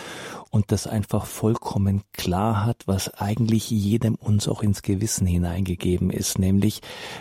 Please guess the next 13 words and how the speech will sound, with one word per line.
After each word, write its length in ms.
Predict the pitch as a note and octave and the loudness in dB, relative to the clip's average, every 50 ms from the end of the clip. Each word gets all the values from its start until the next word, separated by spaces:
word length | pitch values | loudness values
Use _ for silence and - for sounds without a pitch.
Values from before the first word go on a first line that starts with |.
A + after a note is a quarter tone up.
| - - | -10 -2
dass, 460 | - G#2+ G#2 G2 - - - - - - - | 0 2 2 2 0 -2 -4 -6 -6 -6 -4
ähm, 480 | - A2+ G2+ G2+ G2 G2 G2+ G#2 G#2+ G#2+ - - - - - _ _ | 0 2 4 4 6 6 4 4 2 0 -4 -8 -20 -20 -20 _ _
es 240 | - A2 G2+ - - | -2 0 0 -2 -4
keinen 460 | - - - A2+ A#2+ A#2+ A#2+ A#2 A2+ - _ - _ - | -4 0 2 4 6 6 6 4 4 2 _ -18 _ -2
anderen 460 | - A2 A2+ A2+ A2 A2 A2+ A2+ G#2+ | 0 2 4 4 4 2 2 2 0
vernünftigen 840 | - - - G#2 G#2 A2 A2+ A2+ - - - - G#2 - G2+ G2+ - | 0 0 2 4 4 4 4 2 -2 -4 -6 -6 -2 -2 -2 -2 -4
Zeitpunkt 960 | - - - F#2+ F#2+ G2+ - _ - - - G2 G2+ G2 - - - - D4 C#4 | -4 -4 -2 0 0 0 -2 _ -10 -4 0 2 2 0 0 -4 -12 -10 -6 -4
gibt, 640 | D3 G#2+ - A2 G2+ G#2+ - - - - - - - | -4 -2 0 2 0 0 0 -2 -8 -14 -10 -6 -2
die 260 | G2+ F2+ F#2 - - _ | 0 0 0 0 -2 _
Menschwerdung, 1400 | - A3 F#3+ G#2+ G2 G2 G#2+ A2+ A2 - - - G#2+ F2+ F#2+ F#2+ F#2+ G2 F#2+ F#2 F#2 - G2 F#2 F#2+ F#2+ F#2+ - - - - - - _ _ _ | -8 -2 2 2 4 4 4 2 2 0 -2 -2 -2 -2 0 0 2 2 0 0 0 0 2 2 4 2 2 -2 -4 -18 -20 -20 -20 _ _ _
äh, 420 | - G#2 F#2+ F#2 - - - G#2+ | 0 0 2 2 0 0 -2 -4
festzumachen 920 | F#2 - - G#2+ G#2 - - - - G#2 F#2+ F#2+ F#2 F2+ - - F#2+ F#2 F#2+ - | -4 -2 -2 -2 -2 -2 -2 -2 0 2 2 2 2 0 -2 -2 -2 -2 -2 -4
als, 440 | - - F#2+ F#2 F#2+ - - - - | -4 -4 -2 -2 -2 -2 -4 -6 -6